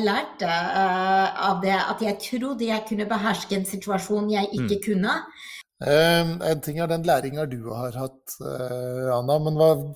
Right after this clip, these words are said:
Speaker 3: tenker, sitter de andre involverte i prosjektet at med noen form for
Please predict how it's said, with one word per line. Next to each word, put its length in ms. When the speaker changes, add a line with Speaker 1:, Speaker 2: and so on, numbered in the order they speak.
Speaker 3:
tenker, 380
sitter 760
de 720
andre 580
involverte 800
i 160
prosjektet 640
at 300
med 180
noen 240
form 300
for 300